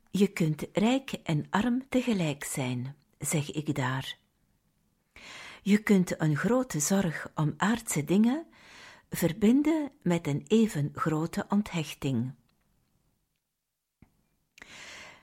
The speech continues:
Mijn voorbeeld van een tuinman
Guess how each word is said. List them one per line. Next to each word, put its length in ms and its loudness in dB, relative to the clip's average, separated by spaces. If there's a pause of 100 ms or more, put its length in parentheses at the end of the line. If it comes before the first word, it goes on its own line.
(100)
Mijn 300 8
voorbeeld 720 2
van 320 0
een 220 -4
tuinman 720 0